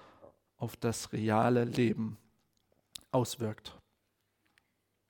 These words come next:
Ich glaube, das, ähm, entscheidende Wort hier drin ist, ähm, langfristig. Ja? Bereit zu sein,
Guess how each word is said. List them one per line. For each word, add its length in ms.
Ich 60
glaube, 240
das, 480
ähm, 440
entscheidende 560
Wort 180
hier 180
drin 300
ist, 480
ähm, 280
langfristig. 800
Ja? 340
Bereit 400
zu 160
sein, 460